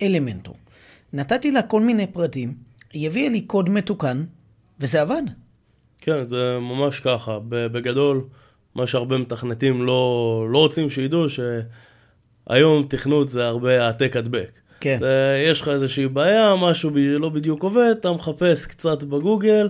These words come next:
Speaker 2: מוצא איזה, באיזה פורום שמישהו שאל שאלה דומה, מעתיק, משנה טיפה, ומצליח להגיע לפתרון. אז בעצם זה מה שקרה לך עם ה-chat G P T.
Speaker 1: כן.
Speaker 2: הוא הביא לך את התשובה הראשונה שהוא מצא, והיא לא התאימה לך.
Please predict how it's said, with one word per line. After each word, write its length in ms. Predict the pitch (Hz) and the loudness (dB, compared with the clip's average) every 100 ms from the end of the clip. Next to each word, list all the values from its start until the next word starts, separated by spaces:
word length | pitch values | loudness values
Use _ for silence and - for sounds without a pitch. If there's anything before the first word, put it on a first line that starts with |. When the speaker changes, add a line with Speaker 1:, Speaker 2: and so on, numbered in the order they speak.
| 208 - - _ _ _ | -2 -16 -20 _ _ _
Speaker 2:
מוצא 300 | - 143 143 151 147 143 139 135 131 123 113 - _ _ | 0 2 4 4 6 4 4 2 0 -2 -8 -20 _ _
איזה, 680 | 127 123 127 127 123 123 120 120 123 | -8 -4 0 2 2 2 0 -4 -2
באיזה 320 | 135 139 139 | 2 2 2
פורום 380 | 139 190 180 165 | 2 4 4 2
שמישהו 360 | 156 196 175 | 2 2 0
שאל 260 | 170 170 170 | 0 2 2
שאלה 300 | 143 151 170 | 2 0 2
דומה, 320 | 156 190 240 233 226 _ _ _ _ | 2 2 2 0 -4 _ _ _ _
מעתיק, 460 | 139 151 151 233 220 | 0 2 2 0 0
משנה 500 | 180 139 156 170 170 | -2 -2 -2 0 0
טיפה, 600 | - 139 139 202 214 208 208 - | -2 -6 2 4 4 2 -4 -12
ומצליח 540 | 123 127 135 139 143 135 | -6 -4 -2 0 0 0
להגיע 300 | 135 139 127 | -2 0 -2
לפתרון. 520 | 117 117 110 104 98 - _ _ _ _ - _ _ | -4 -6 -4 -6 -8 -14 _ _ _ _ -20 _ _
אז 140 | 120 | -4
בעצם 260 | 143 170 175 | -2 0 0
זה 140 | 165 | 0
מה 120 | 175 156 | 0 -2
שקרה 300 | - 156 147 | -4 -4 -2
לך 140 | 143 151 | -2 -2
עם 160 | 147 | 0
ה-chat 640 | 143 139 135 135 131 139 143 | -2 -2 -4 -4 -6 -4 -4
G 180 | 147 143 | -4 -4
P 80 | |
T. 40 | 170 143 117 - _ _ _ | -4 -4 -8 -18 _ _ _
Speaker 1:
כן. 140 | - 143 | -2 0
Speaker 2:
הוא 120 | 139 | 2
הביא 140 | 135 | 2
לך 100 | 170 | 2
את 100 | 170 | 2
התשובה 340 | 165 147 156 170 | 2 0 4 4
הראשונה 460 | 156 143 151 156 | 4 0 -2 0
שהוא 200 | 139 147 | -2 -2
מצא, 400 | 135 117 127 127 127 | -4 -4 -2 -2 -2
והיא 160 | 143 | -2
לא 80 | 170 | 0
התאימה 320 | 175 180 170 | 0 0 0
לך. 160 | 120 113 | -2 -6